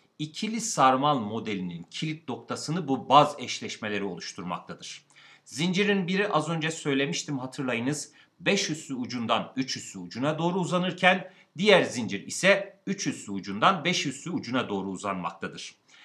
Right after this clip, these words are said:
Sağ el ikili sarmal yapısının doğasını anlamanın en iyi yolu onu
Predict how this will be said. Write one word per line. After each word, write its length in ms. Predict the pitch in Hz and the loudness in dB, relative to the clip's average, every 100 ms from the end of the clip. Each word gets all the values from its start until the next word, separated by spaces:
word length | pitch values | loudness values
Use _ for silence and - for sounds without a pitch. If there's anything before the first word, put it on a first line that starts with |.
| - | -20
Sağ 500 | - - - 247 262 135 | -10 -4 6 8 8 8
el 280 | 135 113 - | 6 4 -6
ikili 400 | - 180 170 - | -6 -2 0 0
sarmal 560 | - 147 147 160 160 | 6 6 8 6 6
yapısının 720 | 117 117 123 - 104 104 87 | 4 -2 -6 -8 -6 -6 -2
doğasını 560 | 151 175 165 - 110 - | 6 6 6 0 -6 2
anlamanın 640 | 156 175 170 135 101 92 - _ 151 | 2 2 0 -2 -4 -8 -14 _ 4
en 300 | 208 190 - | 4 4 -2
iyi 260 | 110 98 92 | -4 -2 2
yolu 340 | 143 160 208 | 4 4 2
onu 500 | 147 127 147 202 | 2 2 2 0